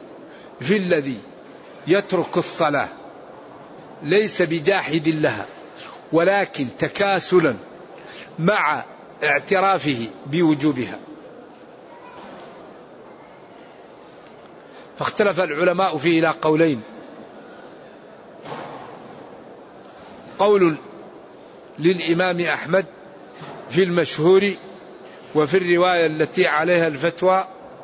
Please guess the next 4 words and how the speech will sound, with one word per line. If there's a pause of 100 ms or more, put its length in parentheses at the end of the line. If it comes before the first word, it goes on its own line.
(920)
ومعه
جلة
من
العلماء